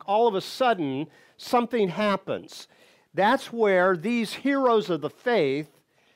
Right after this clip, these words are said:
all of a sudden become victims. Now, I read for you a passage out of Matthew chapter three earlier. John the Baptist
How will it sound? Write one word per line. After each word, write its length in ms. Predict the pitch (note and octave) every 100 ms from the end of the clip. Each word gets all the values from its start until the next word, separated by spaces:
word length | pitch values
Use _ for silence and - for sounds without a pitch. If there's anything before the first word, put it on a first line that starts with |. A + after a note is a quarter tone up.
| _ _
all 240 | F#3 G#3+
of 60 | A3+
a 40 | A3
sudden 300 | G#3+ F#3 F3
become 440 | D#3 E3+ F3 D#3+
victims. 880 | A#2+ D#3+ D#3+ - F#2+ E2 - - - _ _ _ _
Now, 160 | F#3+ F#3+
I 100 | F#3
read 260 | F#3 C4+ C4+
for 120 | D#4
you 200 | C4+ A#3+
a 40 |
passage 520 | A#3 G3+ F#3 F3 F#3
out 100 | F#3
of 80 | D#3+
Matthew 480 | D#3 E3+ F#3 F#3 -
chapter 380 | - F3+ - F#3
three 320 | - F#3 F#3
earlier. 480 | G3 F3+ D3 G#2+ F#2+ _ _ - _
John 320 | - G3 D4
the 100 | D#4
Baptist 760 | C#4 A#3 G#3+ F#3 F3 D3+ F3 -